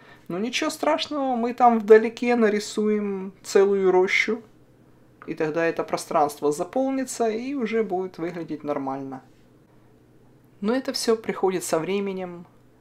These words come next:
с практикой, с анализом. Каждый раз, когда вам попадается на глаза какая-то художественная работа, и неважно, каким материалом она нарисована,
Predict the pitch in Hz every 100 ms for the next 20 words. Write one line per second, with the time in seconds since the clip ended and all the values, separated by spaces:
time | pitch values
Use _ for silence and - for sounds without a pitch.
0 | _ _ _ _ _ _ _ - - -
1 | 160 165 - 180 160 160 180 _ _ _
2 | - - _ _ _ _ _ _ _ _
3 | - - 180 147 151 151 156 160 175 _
4 | _ _ _ _ _ _ _ _ _ _
5 | _ - 226 240 247 220 156 143 - 160
6 | 151 160 160 156 151 - 175 160 165 156
7 | - 156 160 160 165 156 156 147 - _
8 | _ _ _ - 156 - 151 139 143 -
9 | 156 165 151 - - 147 147 143 147 180
10 | 247 269 277 262 _ _ _ - 180 175
11 | 151 143 139 147 147 160 165 147 147 151
12 | 147 147 139 139 147 147 143 151 180 -
13 | 247 233 214 208